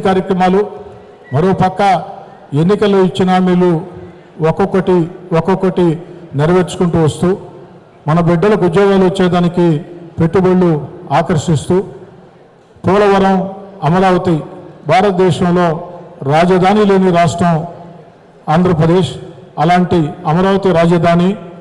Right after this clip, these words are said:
పోలవరం, వీటన్నిటి కోసం ఈ వయసులో కూడా కష్టం చేస్తున్నటువంటి చంద్రబాబు నాయుడు గారి స్ఫూర్తిగా ప్రతి కార్యకర్త,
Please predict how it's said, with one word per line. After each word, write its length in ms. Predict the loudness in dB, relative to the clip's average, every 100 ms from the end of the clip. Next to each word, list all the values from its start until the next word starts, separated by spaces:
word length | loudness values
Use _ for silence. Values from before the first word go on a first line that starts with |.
| -20 -4 0
పోలవరం, 520 | 2 4 2 2 0 -4 -12 -10 -2
వీటన్నిటి 480 | 0 0 2 2 2 0
కోసం 260 | 0 0 0 -4 -12 -20 -20 -4 0
ఈ 80 | 2 4
వయసులో 340 | 2 2 0 0
కూడా 200 | 0 2 2 0 -6 -16 -20 -12 -2
కష్టం 300 | 0 2 0 2
చేస్తున్నటువంటి 800 | 0 0 0 0 0 0 2 0 0 -4 -14 -18 -4
చంద్రబాబు 460 | 0 2 2 2 2
నాయుడు 160 | 2 2
గారి 160 | 0 0
స్ఫూర్తిగా 540 | 0 0 2 2 2 2 -2 -12 -16 -20 -10 -2
ప్రతి 300 | -2 0 -2 2
కార్యకర్త, 480 | 2 2 0 -2